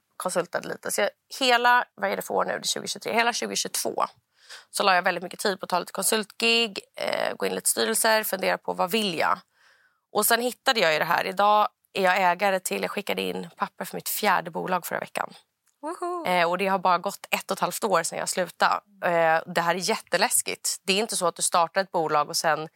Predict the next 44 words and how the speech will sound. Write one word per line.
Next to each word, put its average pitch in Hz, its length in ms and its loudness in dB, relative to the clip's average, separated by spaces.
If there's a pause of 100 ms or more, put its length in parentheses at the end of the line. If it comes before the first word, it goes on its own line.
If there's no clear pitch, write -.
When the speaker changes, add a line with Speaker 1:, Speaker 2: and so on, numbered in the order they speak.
(220)
Speaker 1:
går 175 100 -2
det 165 80 0
hur 170 160 -2
bra 151 160 0
som 165 160 -4
helst 190 200 0
dagen 113 160 0
efter. - 400 -2
Det 175 200 -2
är 165 320 -6
väldigt 190 300 2
mycket - 200 -2
ups - 200 -8
and 160 100 -4
downs. 180 460 0 (500)
För 202 80 0
mig 220 200 4
tog 208 180 -6
det 196 60 -2
jättemycket 196 440 -4
tid 208 240 -2 (380)
att 185 100 -4
f-, - 460 -18
fundera 185 300 -2
på - 120 -18
vad 180 140 0
vill 254 280 -2
jag? - 140 2 (560)
Vad 247 120 4
är 262 120 4
det 233 60 -2
jag 220 140 2
vill 226 300 -4
då? 98 200 2
Vad 233 100 0
är, 240 260 2 (840)
vill, 262 340 -4
det 233 60 -4
finns 269 180 0
så 247 100 2
mycket 294 440 -2
att 302 120 6
göra 156 260 2
idag. - 260 2